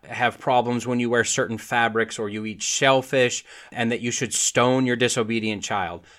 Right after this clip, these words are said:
Of course, that's a blatant disregard to the three types of laws given in the Old Testament, moral, ceremonial, and civil. I've linked an article in the show notes that expands on this.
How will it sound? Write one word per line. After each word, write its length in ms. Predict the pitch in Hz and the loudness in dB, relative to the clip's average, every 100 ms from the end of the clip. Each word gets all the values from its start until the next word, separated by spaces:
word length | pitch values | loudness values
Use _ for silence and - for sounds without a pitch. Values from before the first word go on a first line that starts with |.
| _ | _
Of 60 | - | -8
course, 260 | 98 95 | -6 -4
that's 180 | 113 113 | -4 -4
a 40 | |
blatant 440 | 101 107 117 110 104 | -4 -2 -2 -4 -2
disregard 640 | 131 - 127 113 113 117 | 0 0 -2 0 0 0
to 60 | 117 | -4
the 120 | 101 | -10
three 260 | - 135 120 | -8 -8 -6
types 340 | - 117 - | -6 -6 -6
of 120 | 107 | -8
laws 360 | 98 107 113 110 | -4 0 0 0
given 260 | 123 113 113 | -4 -4 -4
in 80 | |
the 100 | 107 | -4
Old 180 | 98 95 | -6 -6
Testament, 520 | - 185 185 180 185 - _ _ | -2 -2 0 -2 -2 -6 _ _
moral, 400 | 127 131 131 127 | 0 2 4 2
ceremonial, 720 | - 135 120 117 117 113 107 101 | 2 0 0 0 0 -2 -2 -4
and 140 | 98 | -4
civil. 520 | - 202 180 175 175 - - _ _ - | 2 4 6 4 2 -8 -20 _ _ -6
I've 160 | 107 | -4
linked 200 | 107 127 120 | -2 -2 0
an 80 | |
article 560 | 113 113 113 110 107 104 | 0 0 0 -2 -2 -2
in 140 | 160 156 | 0 0
the 80 | |
show 260 | 123 165 147 | 2 2 2
notes 360 | 110 98 104 - | 2 -2 -4 -6
that 100 | 98 | -8
expands 420 | - 147 147 117 | -4 -2 0 0
on 100 | 101 | -2
this. 200 | 104 | -4